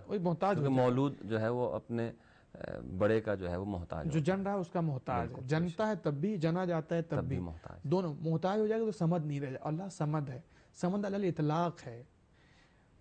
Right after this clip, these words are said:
Speaker 1: ہم بھی، انسان بھی سمد ہوتے ہیں، بعض لحاظ سے بے نیاز ہوتے ہیں، ہر لحاظ،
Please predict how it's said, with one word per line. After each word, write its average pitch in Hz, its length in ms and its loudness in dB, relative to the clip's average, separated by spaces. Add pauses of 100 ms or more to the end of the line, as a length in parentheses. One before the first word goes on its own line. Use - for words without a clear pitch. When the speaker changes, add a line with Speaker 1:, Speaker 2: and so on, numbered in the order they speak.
(240)
Speaker 1:
ہم 143 180 0
بھی، 233 180 4 (420)
انسان 160 340 2
بھی 233 80 0
سمد 170 300 2
ہوتے 143 260 0
ہیں، 170 60 0
بعض 170 340 2
لحاظ 127 220 -4
سے 151 80 -4
بے 131 160 -2
نیاز 123 340 -4
ہوتے 120 260 -10
ہیں، 113 100 -16
ہر 151 140 0
لحاظ، 151 280 -6